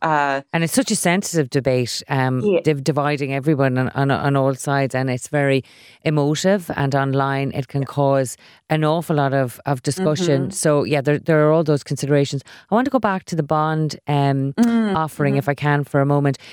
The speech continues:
Speaker 2: and just
Speaker 1: Mm.
Speaker 2: compare maybe what the Israeli government are offering on these bonds, how that compares to offerings from the Treasury, say, or, or what's out there in the world. Is it competitive? Is it pricey? Um, wh-, wh-, what, what is the offering
Speaker 1: Right.
Speaker 2: like?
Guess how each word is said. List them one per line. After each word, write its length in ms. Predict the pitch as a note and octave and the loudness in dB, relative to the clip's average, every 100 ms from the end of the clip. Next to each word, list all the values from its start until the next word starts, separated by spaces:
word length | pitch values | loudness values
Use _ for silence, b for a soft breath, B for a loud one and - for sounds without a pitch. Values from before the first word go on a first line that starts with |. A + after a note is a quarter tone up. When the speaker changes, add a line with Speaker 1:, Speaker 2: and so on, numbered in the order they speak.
| B | B
Speaker 2:
and 160 | - D#3 | -2 0
just 160 | F3 - | 0 2
Speaker 1:
Mm. 80 | |
Speaker 2:
compare 400 | F3 D#3+ E3+ F3 | 0 2 2 2
maybe 380 | E3 D3+ C#3+ C3+ | 2 2 2 2
what 220 | C#3 D3 | 2 0
the 120 | D3+ D3 | 2 2
Israeli 400 | C#3 D3+ C#3+ C#3 | 4 4 4 2
government 460 | D3 C3+ C#3+ C3+ | 0 0 -2 2
are 80 | C3+ | 2
offering 340 | D3+ - C#3+ | 2 0 0
on 140 | C3+ C3+ | 0 0
these 160 | C3 | -2
bonds, 300 | - C#3 C3 | -2 -2 -2
how 200 | - C#3+ | -2 -2
that 220 | C#3+ C3+ - | 0 -2 -6
compares 580 | C#3 - C#3+ C#3 C3+ B B B B - | -12 -4 0 0 0 B B B B 0
to 300 | E3 D3 - | 2 2 2
offerings 460 | C#3+ - C#3+ C3+ | -4 -2 -2 -2
from 200 | - C#3+ | -2 -4
the 60 | C3 | -4
Treasury, 460 | - D3 C3 C3+ B2 | -2 -2 0 0 -2
say, 260 | - B2+ | 0 2
or, 120 | B2 - | 2 0
or 140 | C#3 | 0
what's 260 | B2+ C3 C3+ | -2 -2 -2
out 160 | C3 | 0
there 200 | C3+ B2+ | 0 0
in 80 | B2 | 0
the 80 | B2 | -2
world. 400 | A#2+ A#2 A2+ - - | 0 0 -2 -6 -4
Is 160 | C#3+ C3 | -2 -2
it 60 | |
competitive? 760 | - B2 D3 C3+ C3 D3 C#3 - | -6 -4 -4 -4 0 2 2 -2
Is 120 | - | -12
it 120 | C3 | -12
pricey? 600 | - C#3 C#3+ - C#3 C#3 B B B _ | -4 -2 -2 0 2 2 B B B _
Um, 320 | C3+ B2+ C3 - - | -2 0 -2 -8 -10
wh-, 200 | - - | -6 -2
wh-, 220 | C#3+ - | -4 -2
what, 220 | C#3+ C#3+ | -2 0
what 180 | D3 C#3+ | 0 -2
is 100 | C3+ | 0
the 120 | C3+ | 0
offering 420 | B2+ E3 E3+ D#3 | 0 -2 -2 -2
Speaker 1:
Right. 60 | A#2+ | -4
Speaker 2:
like? 180 | B2+ | -6